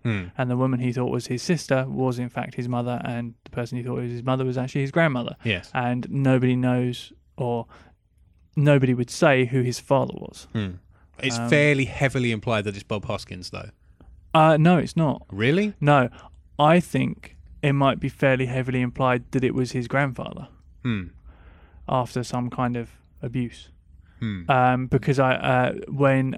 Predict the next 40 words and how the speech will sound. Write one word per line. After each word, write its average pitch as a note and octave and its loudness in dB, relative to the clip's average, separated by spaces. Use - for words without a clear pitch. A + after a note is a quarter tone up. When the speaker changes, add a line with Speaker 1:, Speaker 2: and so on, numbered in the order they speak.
Speaker 2:
uh, - -2
'cause C3+ 0
he C#3 4
asked C#3 2
Bob C3 2
Hoskins' C3 -4
character - -6
outright, C3+ 0
"Did B2+ -2
you C3 0
know B2 0
Speaker 1:
Yes, C#3 4
I C3+ 4
Speaker 2:
Nina C3 6
Speaker 1:
know, C3+ 4
Speaker 2:
and," G2+ -2
Speaker 1:
but C#3 4
Speaker 2:
and, C#3+ 2
and D3+ 6
he C#3+ 4
Speaker 1:
before - 6
Speaker 2:
was C3 6
Speaker 1:
that D3 8
Speaker 2:
like, C3+ 4
"No, B2+ 2
I B2+ 0
didn't. B2 -2
And C#3 6
Speaker 1:
Or C3 8
Speaker 2:
I C3 6
d-, C3+ 4
Speaker 1:
around C#3 6
Speaker 2:
and D3 6
I C#3 6
didn't C3+ 4
know C3 4
your B2+ 2
father," B2+ 0
he A#2+ -12
says. - -12